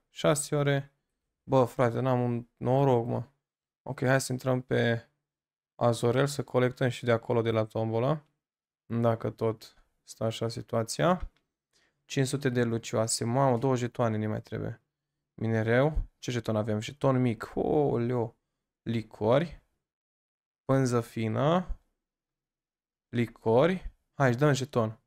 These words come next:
Licori. Bă, nu au vrut, frate. Nu au vrut. Ce șmecher era. Hai să vedem și pe șamancă. Aici nu știu dacă am colectat, dar văd că acum sunt cumpărate. Cincizeci de fragmente. O sută treizeci și unu de milioane de colectat. Am vândut voucherele.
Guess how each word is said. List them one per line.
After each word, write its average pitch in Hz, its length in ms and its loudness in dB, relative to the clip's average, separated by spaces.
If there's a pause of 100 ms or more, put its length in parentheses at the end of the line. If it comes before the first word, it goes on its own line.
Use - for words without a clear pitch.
(840)
Licori. 117 560 -2
Bă, 139 220 4
nu 127 140 4
au 123 120 4
vrut, 113 160 -6
frate. - 400 -8 (680)
Nu 131 140 0
au 151 140 6
vrut. 123 500 -2 (600)
Ce 113 240 -2
șmecher 113 500 -2
era. 107 440 -4 (720)
Hai 120 180 2
să 117 100 -6
vedem 113 180 0
și - 160 -4
pe - 80 -10
șamancă. 110 840 -2 (460)
Aici 131 140 -2
nu 143 60 -2
știu 143 140 -4
dacă 117 180 0
am 110 60 -2
colectat, 113 400 0
dar 135 120 0
văd 135 120 -6
că - 80 -8
acum 131 260 -2
sunt - 120 -10
cumpărate. 123 680 -2 (840)
Cincizeci 113 340 -4
de 110 60 -6
fragmente. 110 600 -6 (680)
O 135 120 4
sută 139 160 -2
treizeci 131 260 4
și - 60 0
unu 127 100 6
de 127 60 4
milioane 120 340 4
de 113 100 2
colectat. 113 680 2
Am 110 160 0
vândut 117 240 2
voucherele. 113 840 0